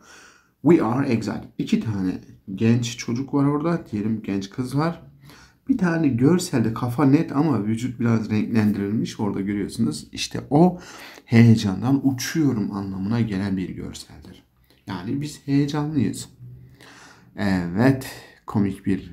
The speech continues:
resim çıktı karşımıza. He is funny. He is very funny. I really like to watch his or her. You can say that even though her, because bayanlar için denilir.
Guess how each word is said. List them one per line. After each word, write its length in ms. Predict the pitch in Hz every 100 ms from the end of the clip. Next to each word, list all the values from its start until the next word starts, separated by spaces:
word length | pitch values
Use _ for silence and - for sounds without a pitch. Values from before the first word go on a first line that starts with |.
| 85
resim 360 | 95 - 101
çıktı 300 | - - -
karşımıza. 720 | - 95 - 98 - 113 143 131
He 220 | 101 98
is 180 | 90 98 92 -
funny. 480 | - 180 147 92 - - _ - - - -
He 300 | - 202 104
is 160 | 101 101
very 420 | 101 165 123 92
funny. 760 | - - 160 165 117 92 90 - 143 117 - _ _ _ _ _ -
I 40 |
really 500 | 107 110 139 208 120
like 340 | 101 113 117 -
to 80 | 101
watch 480 | 95 90 92 - - - _ _ _ _ _ _ _ _ _ _ _ _ _
his 640 | - 127 101 98 104 - - - 90
or 420 | 90 - - 104 - _ - -
her. 500 | - 110 95 - - - - _
You 160 | 135 -
can 140 | -
say 220 | - - 80
that 160 | -
even 240 | 98 90 78
though 160 | 87
her, 560 | 98 92 85 67 98 -
because 320 | 98 82 -
bayanlar 320 | 73 80 87
için 280 | 87 - 90
denilir. 500 | 92 95 107 - -